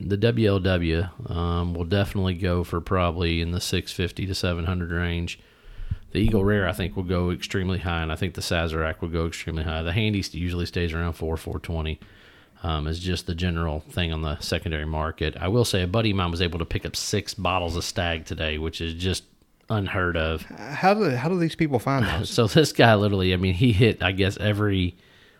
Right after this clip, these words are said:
Speaker 1: liquor store up and down Preston Highway, Fern Valley Road, all out that way, and he was
Speaker 2: So
Speaker 1: able to pick some up.
Speaker 2: So they actually just had 'em out on the shelves.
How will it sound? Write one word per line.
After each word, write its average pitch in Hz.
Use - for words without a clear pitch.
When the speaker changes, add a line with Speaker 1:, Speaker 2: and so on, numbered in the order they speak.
Speaker 1:
liquor 107
store 92
up 104
and 98
down 92
Preston 104
Highway, 95
Fern 95
Valley 90
Road, 98
all 90
out 87
that 87
way, 87
and 82
he 98
was 92
Speaker 2:
So 92
Speaker 1:
able 82
to 82
pick 95
some 82
up. 80
Speaker 2:
So 135
they 131
actually 135
just 120
had 127
'em 120
out 113
on 113
the 110
shelves. 95